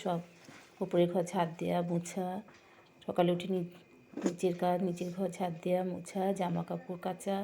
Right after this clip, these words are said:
মাছের ঝোলটা হয়ে গেছে, না দেখো দিলে এদিকে মাছের ঝোল কিন্তু হয়ে গেছে। রোদে দিয়েছি,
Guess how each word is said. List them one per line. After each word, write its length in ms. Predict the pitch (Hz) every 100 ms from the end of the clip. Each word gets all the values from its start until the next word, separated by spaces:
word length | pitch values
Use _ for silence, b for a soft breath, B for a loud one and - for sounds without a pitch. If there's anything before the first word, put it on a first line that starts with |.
| 226
মাছের 220 | 208 - -
ঝোলটা 240 | 214 403 427
হয়ে 140 | 214 208
গেছে, 260 | 427 - 302 508 - - - -
না 60 | 208 196
দেখো 140 | 196 196
দিলে 80 |
এদিকে 200 | 196 190 180
মাছের 240 | 175 - 175
ঝোল 120 | 180 175
কিন্তু 220 | 180 - 233
হয়ে 160 | 180 175
গেছে। 220 | 175 - 196 - - _ _ _ - -
রোদে 240 | 214 196 202 196
দিয়েছি, 340 | 202 190